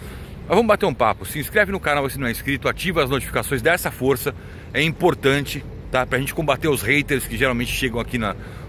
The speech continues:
nos comentários. Eles acham que eu não leio, mas eu leio e respondo alguns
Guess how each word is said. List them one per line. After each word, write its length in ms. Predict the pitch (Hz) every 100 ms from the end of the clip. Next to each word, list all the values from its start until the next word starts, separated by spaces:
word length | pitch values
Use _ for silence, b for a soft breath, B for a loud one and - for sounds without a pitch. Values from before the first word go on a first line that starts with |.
| 107
nos 120 | -
comentários. 520 | 123 113 95 117 120
Eles 140 | 120
acham 160 | 131 -
que 60 | 143
eu 40 |
não 100 | 120
leio, 160 | 123 139
mas 140 | 123
eu 80 | 127
leio 260 | 113 147
e 20 | 147
respondo 440 | 127 - 123 113
alguns 500 | 101 101 151 - -